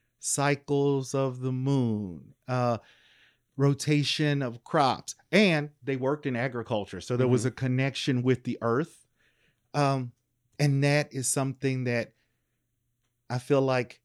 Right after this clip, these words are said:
Speaker 1: connects with me, that I'm able to, I can grow stuff
Speaker 2: Yep.
Speaker 1: without even knowing how it works. It's just, you do this, doom. Um, a lot of people freak out and they're like, "Well, tell me again." how-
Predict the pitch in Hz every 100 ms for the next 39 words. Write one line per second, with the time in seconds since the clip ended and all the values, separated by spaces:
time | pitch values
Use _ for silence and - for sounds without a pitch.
0 | _ _ _ _ - - 135 131 - 120
1 | 120 113 113 117 202 - _ - 117 -
2 | 131 - 135 127 131 131 - _ _ _
3 | _ _ _ _ _ _ 120 131 135 120
4 | 127 123 104 92 - - _ _ - 104
5 | 123 135 131 135 127 131 127 - - _
6 | - 131 131 131 127 107 127 123 123 127
7 | 120 - 120 127 123 117 123 135 139 147
8 | 139 123 143 123 - _ _ _ _ _
9 | _ _ _ 139 135 123 127 131 131 139
10 | 135 - 135 127 131 123 123 120 151 196
11 | 208 208 185 202 202